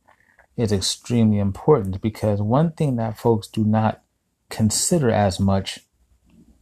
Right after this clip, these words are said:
in the martial arts world as it pertains to self-defense is that many times engagement is not the plan. Now,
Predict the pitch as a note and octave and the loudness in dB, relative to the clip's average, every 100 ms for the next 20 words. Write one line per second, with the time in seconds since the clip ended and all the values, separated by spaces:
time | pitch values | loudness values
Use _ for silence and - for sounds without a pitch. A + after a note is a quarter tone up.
0 | _ _ _ _ - - A2 G2+ G2+ G2+ | _ _ _ _ -12 2 4 4 2 0
1 | - G#2 G#2+ A2 G2+ F#2+ F#2+ - _ _ | -2 -2 0 2 2 2 0 -8 _ _
2 | _ _ - B2 A2+ A2 A2+ - - A#2 | _ _ 2 2 2 -2 -2 -2 0 0
3 | - - - A#2 G#2 - G2+ - C#3 G#2 | 0 -2 0 2 2 -2 -8 -2 2 2
4 | G2+ - _ _ _ _ _ _ _ - | 0 -6 _ _ _ _ _ _ _ -4
5 | A2+ G#2+ G#2 A2 E3+ G3 - - G#2 G#2 | 0 2 2 2 6 4 4 -2 0 2
6 | G#2+ - - A2 G#2+ A#2 C#3 C3+ G#2+ G2+ | 0 -2 -2 0 2 2 0 0 -2 -2
7 | G#2 - F3 G#2 G2+ G2+ G#2+ G#2+ G#2 - | -2 -8 -8 -6 -2 0 0 0 -2 -6
8 | _ _ _ - G#2 - G#2+ F#2+ E2+ F2 | _ _ _ -6 -6 -2 -2 0 -4 -10
9 | - _ _ _ _ _ - G2 F#2+ F2+ | -16 _ _ _ _ _ -6 -2 0 0
10 | F2+ | -2